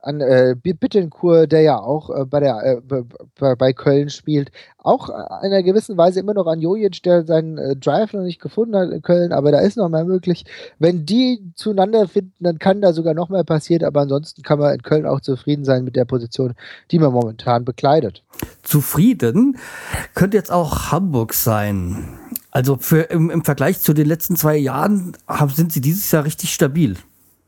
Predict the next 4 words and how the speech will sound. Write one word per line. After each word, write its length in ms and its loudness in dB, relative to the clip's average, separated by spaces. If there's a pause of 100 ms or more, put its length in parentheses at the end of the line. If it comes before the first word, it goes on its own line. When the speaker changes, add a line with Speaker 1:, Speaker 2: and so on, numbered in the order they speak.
(360)
Speaker 1:
Ja, 380 2
das 160 0
stimmt. 300 -6 (480)
Ähm, 500 2